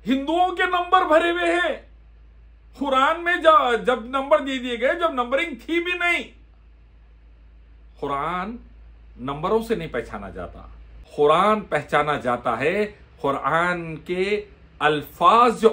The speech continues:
अल्लाह ने नाजिल किए, अकेले रब ने आखिरी पैगंबर मोहम्मद सल्लल्लाहु अलैहि वसल्लम पर, सारी इंसानियत के लिए जन्नत में जाने का रास्ता,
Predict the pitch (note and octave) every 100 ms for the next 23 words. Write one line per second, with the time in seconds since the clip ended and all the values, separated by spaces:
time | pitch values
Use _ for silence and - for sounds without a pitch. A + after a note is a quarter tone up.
0 | - F3 F3 F#3+ A3 A3+ G#3+ F3 D#3 D#3+
1 | D3 - D3+ C3 - G#3+ A3+ A4 F#4+ F#4
2 | C#4+ A#3+ G#3+ D#3+ - - - - C#3+ D#3+
3 | G#3 F#3 D#3+ C#3 C3+ A#2+ G#2+ A2 - A2
4 | G#2+ - C#3 - A3 D#4 D#4+ - - -
5 | D#4 D#4+ G4+ G4 D#4+ D#4+ C#4+ C4+ A#3+ -
6 | F3+ C3 G2 D#2 - _ _ _ _ _
7 | _ _ _ _ _ A2+ A2 E3+ F#3 G#3
8 | F#3 E3 C#3 C3 C3 D3 E3+ A2+ A2+ -
9 | -